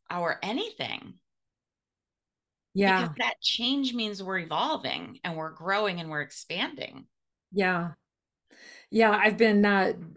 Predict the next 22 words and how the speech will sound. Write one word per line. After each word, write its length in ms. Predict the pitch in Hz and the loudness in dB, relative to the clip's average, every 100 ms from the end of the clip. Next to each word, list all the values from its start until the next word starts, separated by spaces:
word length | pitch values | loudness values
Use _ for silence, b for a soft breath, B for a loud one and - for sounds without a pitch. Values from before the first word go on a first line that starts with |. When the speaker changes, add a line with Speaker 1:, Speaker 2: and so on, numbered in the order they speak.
| - | -8
Speaker 2:
reading, 720 | 185 220 226 226 214 190 185 - | 2 6 6 6 4 2 0 -2
uh, 220 | 190 180 | 0 2
listening 480 | 196 214 214 202 185 - | 4 4 4 2 0 0
to 240 | 202 196 185 | 2 4 4
a 160 | 175 | 2
book 280 | 160 202 202 | 2 0 2
by 180 | 190 180 | 0 0
Pema 340 | - 208 202 | 0 0 0
Chodron, 760 | - - 202 180 185 165 170 165 | 0 2 2 2 0 -2 -4 -4
the 460 | 175 170 165 165 | -2 -2 -2 -6
Buddhist 640 | 151 175 180 175 - - - _ _ _ _ _ _ _ _ | -6 -2 0 0 -2 -8 -18 _ _ _ _ _ _ _ _
teacher. 580 | - 202 - 190 170 165 b b b b b b | -4 -4 0 -2 -2 -6 b b b b b b
Um, 520 | 185 190 180 170 165 - _ - | -2 0 0 -2 -6 -12 _ -6
and 180 | 185 190 | -2 0
it's 240 | 170 - - | -2 -6 -8
a 20 | |
book 220 | - 202 - | -2 -2 -2
called 280 | 185 185 | 0 0
When 280 | 170 190 185 | 0 0 0
Things 400 | - 208 196 190 | 0 2 4 2
Fall 240 | - 185 165 | 0 2 2
Apart. 720 | 156 - 180 135 113 - - | -4 -4 -4 -4 -8 -14 -20